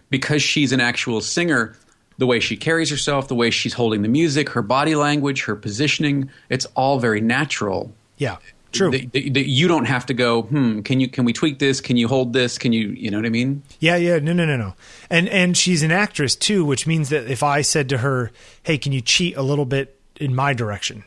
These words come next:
Speaker 2: You know, if she was looking straight at him, we'd get a profile, c-, complete profile shot of her.
Speaker 1: Mm-hmm.
Speaker 2: Where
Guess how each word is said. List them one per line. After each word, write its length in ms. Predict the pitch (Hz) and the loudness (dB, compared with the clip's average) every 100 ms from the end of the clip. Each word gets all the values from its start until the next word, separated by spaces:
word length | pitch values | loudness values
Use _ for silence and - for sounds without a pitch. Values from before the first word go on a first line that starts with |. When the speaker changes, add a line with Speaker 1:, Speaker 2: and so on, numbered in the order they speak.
| - | -4
Speaker 2:
You 80 | 156 | 0
know, 80 | |
if 60 | 135 | 0
she 100 | - | 2
was 100 | 175 | 2
looking 240 | 175 170 | 2 0
straight 320 | 139 - 147 139 | 0 2 2 4
at 160 | 139 | 4
him, 140 | 131 113 | 2 0
we'd 180 | 120 | -2
get 360 | 127 113 113 _ _ _ _ - | -2 -2 -4 _ _ _ _ -10
a 380 | 131 117 113 92 - | -6 -4 -6 -8 -14
profile, 500 | - 156 - 104 104 - | -4 -2 0 -4 -6 -10
c-, 160 | 156 123 | -14 -10
complete 320 | 113 127 131 | -8 -6 -6
profile 400 | - 143 120 98 | -4 -4 -4 -6
shot 240 | - 107 | -6 -6
of 80 | 95 | -10
her. 180 | - - - _ _ - | -14 -16 -20 _ _ -6
Speaker 1:
Mm-hmm. 280 | 127 117 113 | -2 2 2
Speaker 2:
Where 420 | 117 156 135 139 | 2 4 2 0